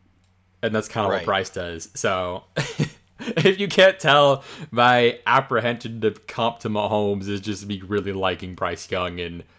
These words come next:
Speaker 1: not wanting to, like, set the bar too high on him. But he's that good in my, in my brain.
Speaker 2: He, yeah, absolutely. And I, I'm just gonna add in at the end here,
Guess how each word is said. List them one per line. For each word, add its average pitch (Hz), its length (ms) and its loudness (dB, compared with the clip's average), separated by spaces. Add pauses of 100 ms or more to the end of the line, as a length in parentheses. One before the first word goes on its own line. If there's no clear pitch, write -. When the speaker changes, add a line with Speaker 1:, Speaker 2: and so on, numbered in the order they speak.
(300)
Speaker 1:
not 101 300 0
wanting 98 280 -4
to, 98 120 -4
like, 90 280 -4
set 101 200 -6
the 92 80 -8
bar 90 220 -6
too 87 220 -14
high 87 240 -4
on 82 180 -8
him. 80 200 -16 (560)
But 92 260 -4 (380)
he's 127 200 -6
that 113 200 2
good 101 160 -4
in 90 60 -10
my, 87 200 -8
in 87 200 -12
my 85 140 -8
brain. 82 320 -10 (640)
Speaker 2:
He, 98 320 -16
yeah, 71 340 -16 (200)
absolutely. 76 760 -14 (260)
And 92 600 -8 (180)
I, 107 80 -10 (100)
I'm 117 160 -8
just 107 160 -10
gonna 98 260 -8
add 87 260 -6
in 85 360 -12 (420)
at 92 120 -18
the 85 180 -14
end 82 180 -12
here, 78 460 -16